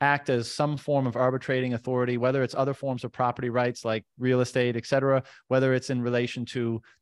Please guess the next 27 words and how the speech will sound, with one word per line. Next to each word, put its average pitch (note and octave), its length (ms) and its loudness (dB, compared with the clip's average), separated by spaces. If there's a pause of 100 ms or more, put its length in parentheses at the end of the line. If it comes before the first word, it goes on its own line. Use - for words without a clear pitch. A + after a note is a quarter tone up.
(160)
uh, A2+ 120 0
security C3+ 560 4
and A#2+ 100 4
defense, B2+ 420 2
who G#3+ 160 2
knows, A2+ 360 4
right? C3 180 2
Th-, C#3 160 -2
there's C3 180 -2
a C#3+ 40 0
lot D3+ 160 2
of D3+ 60 -4
questions C#3 340 0
to B2+ 60 -8
be B2 120 -2
answered, B2 320 -2
but A#2+ 120 -4
the A#2 80 -6
punchline D#3 480 2
is A2 300 2 (440)
they B2 80 0
won't D3+ 240 2
be D3+ 120 2
able C3+ 120 4
to B2+ 80 0
fund C3 220 -2
themselves A#2+ 540 -2